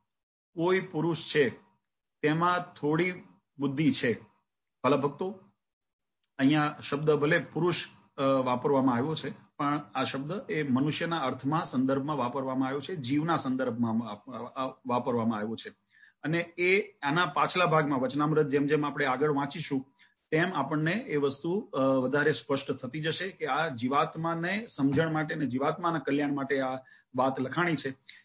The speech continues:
એટલે અહીંયા મહારાજે પૂછ્યું, "કોઈ પુરુષ એટલે કોઈ વ્યક્તિ છે, તેમાં થોડી બુદ્ધિ છે."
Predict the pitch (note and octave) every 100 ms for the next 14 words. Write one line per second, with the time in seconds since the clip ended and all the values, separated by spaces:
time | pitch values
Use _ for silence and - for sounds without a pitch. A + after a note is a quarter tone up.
0 | - C#3+ F#3 B3 E3 E3+ E3 D#3+ E3+ E3+
1 | G3 E3 C#3 - F#3+ F3+ G#3 A3 D3 D3
2 | E3 D#3+ F#3 D#3 G3 - C#3+ - _ _
3 | _ _ _ _ _ - _ - F#3+ C#3
4 | A#2 D#3 E3+ G3 F#3+ - D3 F3 A3 E3
5 | C3+ C3+ A#2+